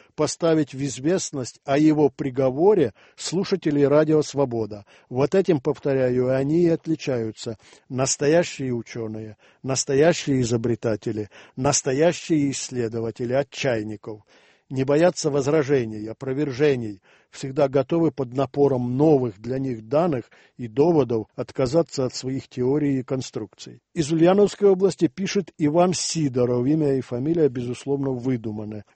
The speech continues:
Этот слушатель «Свободы» подводит некоторые итоги прошлого года. Он не сомневается,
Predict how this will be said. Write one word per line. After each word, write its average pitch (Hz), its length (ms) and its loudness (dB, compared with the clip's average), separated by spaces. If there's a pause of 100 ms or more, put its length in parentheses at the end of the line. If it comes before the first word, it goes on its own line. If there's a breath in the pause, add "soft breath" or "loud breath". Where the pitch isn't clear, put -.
Этот 147 300 -2
слушатель 135 540 -4
«Свободы» 143 640 0
подводит 147 600 -2
некоторые 143 680 -4
итоги 147 300 -4
прошлого 139 560 -4
года. 110 400 -6 (360 soft breath)
Он 143 180 -2
не 147 80 0
сомневается, 143 800 0